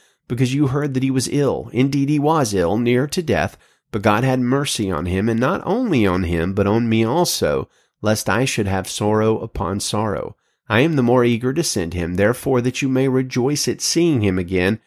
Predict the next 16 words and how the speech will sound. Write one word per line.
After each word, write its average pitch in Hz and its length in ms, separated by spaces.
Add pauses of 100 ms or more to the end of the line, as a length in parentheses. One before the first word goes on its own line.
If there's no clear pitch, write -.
(360)
and - 120
that 80 120
I 92 160
may 90 220
be 87 260
less 92 480
anxious. - 500
So 160 260
receive 156 540
him 98 180
in 98 80
the 95 80
Lord 98 280
with 135 120
all 175 200
joy, 104 420